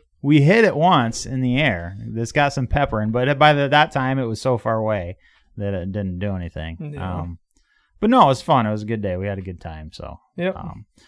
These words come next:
Speaker 1: before I forget, this episode is po-, sponsored by Ballistic Imagery. Check 'em out at ballistic imagery dot com, as well as on, uh, social media, Instagram and, uh, Facebook. He's always posting some, uh, cool pictures.
Speaker 2: Yeah, those. Uh,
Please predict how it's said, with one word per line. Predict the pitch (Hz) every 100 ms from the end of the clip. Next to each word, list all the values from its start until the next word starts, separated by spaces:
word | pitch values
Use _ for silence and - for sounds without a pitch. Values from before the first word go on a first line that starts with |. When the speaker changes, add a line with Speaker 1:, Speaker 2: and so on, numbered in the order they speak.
| _ _ 135
Speaker 1:
before | 123 185
I | 175
forget, | 156 147 180
this | 151 -
episode | 139 - 143 131
is | 117
po-, | - 127 -
sponsored | - - 139 143 113 107
by | 107 107 113 -
Ballistic | 117 131 151 165 170 151
Imagery. | 151 151 135 131 151
Check | 147 131
'em | 127
out | 123
at | 117
ballistic | 117 120 - 117
imagery | 117 113 113
dot | 110 95
com, | - 127 139 127
as | 107
well | 113 107
as | 104
on, | 107 101 101 98
uh, | 98 95
social | 92 104 - 101
media, | 107 127
Instagram | 131 107 - 101 104 110 107
and, | 101 101 98
uh, | 95 95 95 95
Facebook. | 127 - - - - _ _ _ _ _ -
He's | 113
always | 104 104
posting | - 110 101 107
some, | 98 104 98
uh, | 95 92 92
cool | 90 117 104
pictures. | 107 101 - 165 - _
Speaker 2:
Yeah, | - 156 151
those. | 135 156 156 -
Uh, | 175 147 135